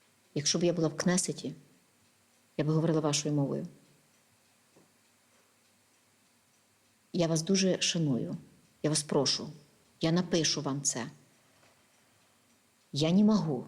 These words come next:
прочитати цього". Е, і тут він починає говорити це російською мовою. Я починаю кричати: "Українська".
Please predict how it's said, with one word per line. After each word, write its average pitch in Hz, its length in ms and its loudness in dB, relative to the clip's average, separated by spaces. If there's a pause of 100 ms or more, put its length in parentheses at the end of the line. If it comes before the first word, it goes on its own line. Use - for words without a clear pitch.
прочитати 135 680 -2
цього". - 220 -10 (2000)
Е, 143 360 2 (1200)
і 165 80 -2
тут 208 480 -2 (1200)
він 170 140 0
починає 156 420 0
говорити 151 320 0
це 156 120 0
російською 147 460 0
мовою. 151 400 2 (880)
Я 156 140 0
починаю 156 340 -2
кричати: 156 400 -2
"Українська". 143 560 -2